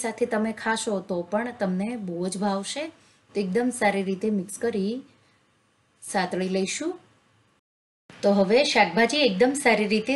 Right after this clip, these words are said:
સતળાઈ ગયા છે. આપણે મીઠું ઉમેરી દઈશું સ્વાદ પ્રમાણે. તો ગ્રેવી પ્રમાણે હું મીઠું ઉમેરી રહી છું, એક ટીસ્પૂન જેટલું. અને આપણે સોસ ઉમેરીશું, તો એમાં પણ મીઠું હોય છે, તો પહેલેથી ઓછું જ રાખવાનું. એક ટેબલ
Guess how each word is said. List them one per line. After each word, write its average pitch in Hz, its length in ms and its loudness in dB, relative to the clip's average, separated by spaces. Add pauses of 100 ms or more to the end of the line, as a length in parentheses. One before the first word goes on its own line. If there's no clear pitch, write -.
સતળાઈ 190 420 2
ગયા 214 380 2
છે. 320 100 -4 (240)
આપણે 196 220 0 (180)
મીઠું 226 400 0
ઉમેરી 226 360 2
દઈશું 226 420 2
સ્વાદ 185 380 0 (100)
પ્રમાણે. 226 400 2 (460)
તો 285 60 0 (140)
ગ્રેવી 247 320 6
પ્રમાણે 262 420 4
હું 262 160 2
મીઠું 247 320 2
ઉમેરી 247 380 2
રહી 254 220 4
છું, 339 180 0
એક 196 160 -2
ટીસ્પૂન 220 500 0
જેટલું. 247 340 2 (520)
અને 185 220 -2
આપણે 240 220 2 (120)
સોસ 240 240 2 (140)
ઉમેરીશું, 240 540 2
તો 247 60 6
એમાં 233 300 2
પણ 240 180 0 (120)
મીઠું 240 360 0 (100)
હોય 208 280 6
છે, 294 120 -2
તો 254 160 2 (240)
પહેલેથી 233 480 4
ઓછું 208 280 0
જ 220 100 4
રાખવાનું. 233 480 -2 (920)
એક 208 220 0
ટેબલ 277 300 4